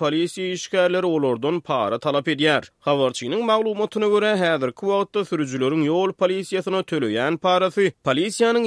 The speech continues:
işgärleriniň talaby esasyna iki esse ýokarlandy. Ençemi marly sürüjüniň sözlerine görä, polisiýa işgärleri awtowluklardan bahana gözleýär. Tapmadyk ýagdaýynda ulogyň rengi solok,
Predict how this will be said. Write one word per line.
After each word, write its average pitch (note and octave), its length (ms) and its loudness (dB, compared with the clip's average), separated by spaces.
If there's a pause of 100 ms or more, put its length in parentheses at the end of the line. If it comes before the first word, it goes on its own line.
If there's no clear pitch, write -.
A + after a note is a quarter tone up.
(100)
işgärleriniň F3 680 2
talaby D#3 460 0
esasyna F#3+ 560 0
iki C#3 300 -2
esse E3 240 -4
ýokarlandy. C#3+ 840 2 (160)
Ençemi A#3+ 440 2
marly G#3 420 2
sürüjüniň G3+ 480 -2
sözlerine E3+ 460 0
görä, F#3+ 300 0
polisiýa F3 600 -2
işgärleri F#3 540 -2
awtowluklardan C#3+ 1080 -2
bahana C#3 380 -2
gözleýär. D3+ 560 2 (180)
Tapmadyk G3+ 600 -2
ýagdaýynda G#3 420 0
ulogyň D3+ 580 0
rengi A2+ 360 -2
solok, E3 420 2